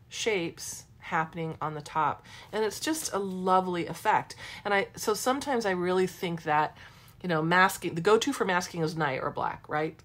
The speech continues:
It, anytime you wanna cover something up and re-, reduction, reduce something, reduce the chaos of something, night paint and a mask is the way to go because it, it instantly fixes everything.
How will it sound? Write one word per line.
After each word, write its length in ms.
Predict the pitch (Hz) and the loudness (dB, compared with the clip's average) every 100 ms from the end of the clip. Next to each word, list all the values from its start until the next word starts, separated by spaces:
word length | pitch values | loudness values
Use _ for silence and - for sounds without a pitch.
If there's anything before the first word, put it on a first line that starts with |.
| - | -4
It, 200 | 185 - - - - - - - | -4 -4 -20 -20 -10 -10 -8 -4
anytime 640 | 208 233 240 240 226 226 | 2 2 2 0 2 0
you 480 | 214 190 185 180 180 | -2 0 0 0 -2
wanna 220 | 175 175 | 2 2
cover 280 | 165 - 196 | 2 0 0
something 360 | 190 175 175 180 | 0 -2 -2 0
up 320 | 190 196 - - - - - - | 2 2 -2 -20 -20 -20 -18 -4
and 220 | 165 160 | -2 0
re-, 180 | 165 160 | 0 -2
reduction, 720 | 165 170 175 175 - 190 185 | -4 4 4 6 0 2 0
reduce 380 | 170 175 202 196 | -2 0 0 2
something, 460 | 202 190 196 190 | 2 2 0 0
reduce 280 | 175 170 190 | 0 2 0
the 120 | - | 0
chaos 420 | 165 190 180 180 - | -4 0 2 2 0
of 80 | |
something, 540 | 185 180 185 190 185 196 - - - | -2 -2 -2 -2 -2 -4 -12 -18 -2
night 280 | 190 214 202 | 2 2 -2
paint 320 | 226 208 - | -6 -4 -4
and 140 | 185 | -2
a 40 | 160 | -2
mask 480 | 165 175 202 - - | 0 0 0 -4 -8
is 220 | 160 151 | -8 -4
the 280 | 156 170 190 | 2 4 4
way 220 | 185 185 | 2 0
to 60 | 185 | 0
go 300 | 170 - - - - - - - - - - | -2 -2 -6 -14 -20 -20 -20 -20 -20 -20 -12
because 420 | 165 - 170 165 | -12 -6 -4 -2
it, 140 | 165 - | -2 -2
it 180 | 170 - - | -6 -6 -2
instantly 480 | 214 226 - 202 190 | 0 0 0 2 0
fixes 580 | 190 175 - 135 139 - | -2 -4 -2 -4 -6 -2
everything. 500 | 170 170 156 147 - | -2 -2 -6 -6 -6